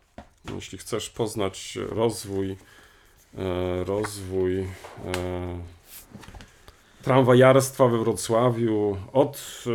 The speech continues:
e, powozów konnych, e, po drugą wojnę światową, to możesz to zrobić faktycznie, tak jak się każdą <laughs> książkę czyta od początku do końca, ale myślę, że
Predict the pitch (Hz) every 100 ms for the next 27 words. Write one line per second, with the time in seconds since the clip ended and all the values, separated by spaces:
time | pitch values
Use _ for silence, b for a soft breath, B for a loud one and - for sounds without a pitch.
0 | 110 101 101 95 - 117 139 123 120 131
1 | 131 123 120 117 107 - - 98 95 92
2 | 90 - b b b _ - 113 117 107
3 | 92 90 107 110 113 117 95 - 92 -
4 | 87 117 214 _ b b _ 123 147 131
5 | 135 123 127 120 - - 123 - 87 90
6 | - 95 - - 92 85 - - - 92
7 | - 92 - 92 - - 98 - 104 87
8 | 85 87 - - B B B B B -
9 | 202 101 101 294 - B B B B B
10 | B 160 160 131 131 117